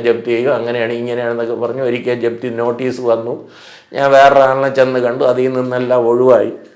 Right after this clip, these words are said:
അപ്പോഴൊക്കെ ഞങ്ങൾ പ്രാർത്ഥിക്കും, "ദൈവമേ, ഈ ഭവനം പണിക്കെടുത്ത ലോണ് കർത്താവെ ഒരുമിച്ച് കൊണ്ടുവന്ന് അടച്ചു തീർത്ത് പ്രമാണം തിരികെ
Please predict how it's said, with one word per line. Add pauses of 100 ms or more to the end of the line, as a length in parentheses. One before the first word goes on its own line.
(160)
അപ്പോഴൊക്കെ
ഞങ്ങൾ (120)
പ്രാർത്ഥിക്കും,
"ദൈവമേ, (1400)
ഈ
ഭവനം
പണിക്കെടുത്ത
ലോണ് (520)
കർത്താവെ (160)
ഒരുമിച്ച്
കൊണ്ടുവന്ന്
അടച്ചു
തീർത്ത്
പ്രമാണം
തിരികെ